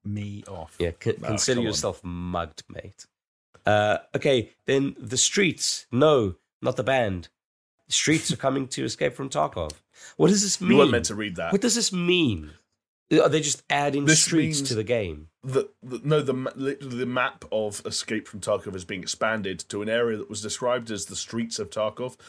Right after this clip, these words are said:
Speaker 3: but it's just kind of like a more residential, building-y kind of area, a little bit more built up, less forests, more bricks.
Speaker 2: So <laughs>
Speaker 1: This is a
Speaker 3: I
Speaker 1: game that
Speaker 3: guess.
Speaker 1: I always, every time I see it, I'm like, "I wanna play this." But I know
Speaker 3: I
Speaker 1: I'd, I
Speaker 3: think
Speaker 1: know I'd suck.
Speaker 3: I,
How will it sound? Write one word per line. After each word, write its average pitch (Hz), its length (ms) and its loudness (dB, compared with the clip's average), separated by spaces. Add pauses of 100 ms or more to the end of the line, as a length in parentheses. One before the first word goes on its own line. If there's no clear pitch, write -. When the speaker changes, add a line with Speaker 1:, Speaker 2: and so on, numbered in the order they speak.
(120)
Speaker 3:
but 117 100 -6
it's 110 140 -4
just - 240 -4
kind 123 140 0
of 107 60 -2
like 104 100 -6
a 113 40 -6
more 107 360 -4 (260)
residential, 110 720 -2
building-y 98 720 -6
kind 95 180 -8
of 87 80 -8
area, 82 420 -4
a 78 40 -14
little 120 140 -4
bit 107 120 -4
more 107 140 -4
built 98 380 -6
up, - 260 -8 (420)
less 107 220 0
forests, 95 640 -2
more 92 260 -4 (300)
bricks. - 420 -6 (880)
Speaker 2:
So - 180 0 (260)
<laughs> - 200 -16
Speaker 1:
This 170 140 4
is 240 80 -2
a 240 40 -4
Speaker 3:
I - 20 -4
Speaker 1:
game 214 300 2
that 151 40 2
Speaker 3:
guess. 127 60 2
Speaker 1:
I 139 100 0
always, 147 400 -2
every 175 200 -4
time 185 180 -2
I 180 40 0
see - 200 0
it, 107 40 -4
I'm 98 80 -12
like, 95 220 -18
"I 117 60 -16
wanna 123 160 -8
play 95 200 -16
this." 92 280 -14 (420)
But 135 80 0
I 135 160 0
know 165 140 4
Speaker 3:
I 143 80 8
Speaker 1:
I'd, - 20 8
I 226 60 8
Speaker 3:
think 226 180 4
Speaker 1:
know 151 120 2
I'd 95 140 -6
suck. - 440 0 (100)
Speaker 3:
I, 156 200 0